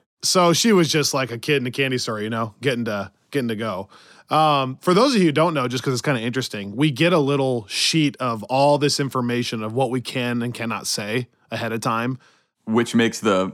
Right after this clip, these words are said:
Speaker 2: variety thing all the more crazy,
Speaker 1: Right.
Speaker 2: by the way.
Speaker 1: Right. Um, like, no direct plot points can be referenced,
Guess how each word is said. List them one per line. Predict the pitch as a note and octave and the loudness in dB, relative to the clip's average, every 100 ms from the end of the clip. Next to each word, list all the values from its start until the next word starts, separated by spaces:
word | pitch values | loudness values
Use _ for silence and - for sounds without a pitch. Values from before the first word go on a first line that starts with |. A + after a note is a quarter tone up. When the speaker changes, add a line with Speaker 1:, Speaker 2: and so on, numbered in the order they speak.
| - | -8
Speaker 2:
variety | G#2 G#2+ G2 F2+ F#2 F#2+ | -2 2 2 2 0 -2
thing | G2+ F2 F2 F2 | -2 -2 -2 -2
all | F#2+ F#2+ | 0 0
the | F2 | 0
more | F#2 F2+ F2 F#2 - _ _ | -2 0 -2 -2 -6 _ _
crazy, | - G#2 G2+ D#2 C#3+ | -6 -4 -4 -4 0
Speaker 1:
Right. | D3 D#3 D3 | 2 4 2
Speaker 2:
by | - | 0
the | - | -2
way. | - - _ _ - | -4 -10 _ _ -2
Speaker 1:
Right. | D3+ C#3 F2+ - _ - - _ _ - | 0 0 -2 -14 _ -20 -20 _ _ 0
Um, | C3+ C3 B2 | 2 4 2
like, | F3 E3+ | 0 4
no | G#3 G#3+ A3 G3 - _ _ D3+ | 4 6 6 4 -2 _ _ 0
direct | E3+ D#3+ D#3+ D#3 - | 2 4 2 0 -8
plot | - D#3+ D3 | 0 2 2
points | - D3+ D3 - | 0 -2 -2 -2
can | C#3+ | -2
be | C3+ | -2
referenced, | A#2 C3+ C3+ - C3 B2 - | 0 0 0 -2 -4 -2 -6